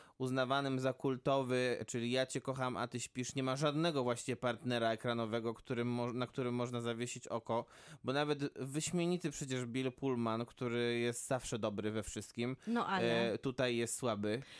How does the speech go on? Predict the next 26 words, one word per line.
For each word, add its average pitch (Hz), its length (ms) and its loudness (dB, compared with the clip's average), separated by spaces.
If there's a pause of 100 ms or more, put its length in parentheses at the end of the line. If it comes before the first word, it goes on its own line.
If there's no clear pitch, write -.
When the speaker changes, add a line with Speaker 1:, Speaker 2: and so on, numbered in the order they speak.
(160)
Speaker 2:
Ale 202 200 2
ona 202 200 4
też 196 200 -2
miała 196 240 2
crossover 185 560 2
z - 120 -14
Hugh 170 360 -2
Grantem, 165 640 0 (120)
Two 202 600 2
Weeks 196 120 2
Speaker 1:
Two 135 60 4
Weeks 131 160 2
Speaker 2:
Notice. 185 540 4
Speaker 1:
Notice, 104 220 0
Dwa 127 120 2
tygodnie 127 380 2
na 123 120 2
miłość. 95 400 -2
Speaker 2:
I 226 580 2 (340)
nie 220 260 4
było 220 400 4
iskier. - 540 -4 (200)
A - 160 2
Speaker 1:
O. - 20 6
Speaker 2:
wydaje 202 640 8
się, 190 280 6